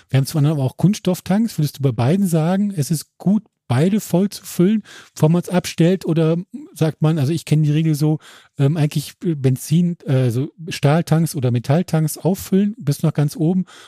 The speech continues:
und Kunststofftanks eher leer laufen lassen. Bist du da anderer Meinung?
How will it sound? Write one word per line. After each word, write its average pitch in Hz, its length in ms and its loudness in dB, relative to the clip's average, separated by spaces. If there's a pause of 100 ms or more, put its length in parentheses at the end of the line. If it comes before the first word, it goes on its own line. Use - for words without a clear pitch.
(100)
und 110 120 0
Kunststofftanks 160 880 0
eher 147 400 0 (220)
leer 147 260 4
laufen 113 340 0
lassen. 101 320 -4 (760)
Bist 151 300 -4
du 135 40 4
da - 80 2
anderer 185 280 2
Meinung? 196 400 2